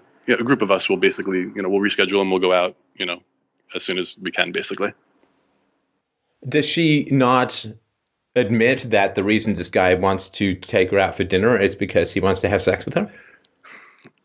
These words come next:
Speaker 1: I, I, I, I, I feel like,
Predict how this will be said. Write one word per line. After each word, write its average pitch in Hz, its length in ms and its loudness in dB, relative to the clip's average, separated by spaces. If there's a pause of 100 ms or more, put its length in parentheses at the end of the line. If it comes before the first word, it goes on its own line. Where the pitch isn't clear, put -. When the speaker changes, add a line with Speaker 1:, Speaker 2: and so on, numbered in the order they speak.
Speaker 1:
I, 110 200 2 (760)
I, 104 260 4 (580)
I, 110 120 2 (280)
I, 117 200 0
I 110 40 -2
feel 151 260 0
like, 123 380 0